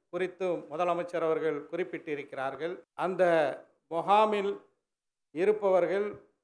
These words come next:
தங்களுடைய உறவினர்களோடு வாழ்வதற்கு விரும்புகிறார்கள். அப்படி அவர்களை அனுப்புவதற்கான அதிகாரம் நிச்சயமாக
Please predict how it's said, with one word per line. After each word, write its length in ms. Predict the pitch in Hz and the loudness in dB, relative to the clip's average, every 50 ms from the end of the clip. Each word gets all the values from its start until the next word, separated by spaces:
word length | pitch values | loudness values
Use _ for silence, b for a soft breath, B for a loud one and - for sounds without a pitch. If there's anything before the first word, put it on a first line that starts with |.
| _ _ - | _ _ -8
தங்களுடைய 400 | 165 185 180 175 175 170 165 156 | -4 -2 0 0 0 2 0 0
உறவினர்களோடு 760 | 131 156 170 196 208 214 208 208 190 190 196 196 202 214 214 208 | 2 2 2 4 4 4 4 2 2 4 4 4 6 6 6 6
வாழ்வதற்கு 640 | 175 170 180 185 185 185 175 180 170 175 - - 180 170 160 | 6 6 6 6 4 2 0 0 -2 -6 -6 -6 -4 -2 -2
விரும்புகிறார்கள். 800 | 147 165 180 180 170 170 147 156 151 147 139 135 135 151 170 190 202 - _ _ _ _ _ _ _ _ _ 143 | -2 -4 -4 -4 -4 -4 -2 0 0 0 -2 -2 -4 -6 -6 -6 -8 -12 _ _ _ _ _ _ _ _ _ -2
அப்படி 340 | 151 160 - 208 202 202 | -2 0 0 2 2 4
அவர்களை 400 | 202 185 185 180 170 170 180 180 160 | 4 4 4 4 2 2 0 0 0
அனுப்புவதற்கான 920 | 139 139 156 190 208 - - 208 214 208 202 196 202 - 190 185 180 180 165 151 | 0 0 -2 -2 -4 -4 -2 0 0 2 2 0 -2 0 2 2 2 2 2 0
அதிகாரம் 600 | 143 151 190 175 196 185 180 180 180 185 135 - - _ _ _ _ _ _ _ _ | -2 -2 -4 0 2 4 4 4 4 2 -2 -4 -10 _ _ _ _ _ _ _ _
நிச்சயமாக 680 | 147 165 175 165 - 220 214 208 196 196 190 185 180 175 | -6 -6 -6 -2 0 2 2 4 4 4 4 4 4 4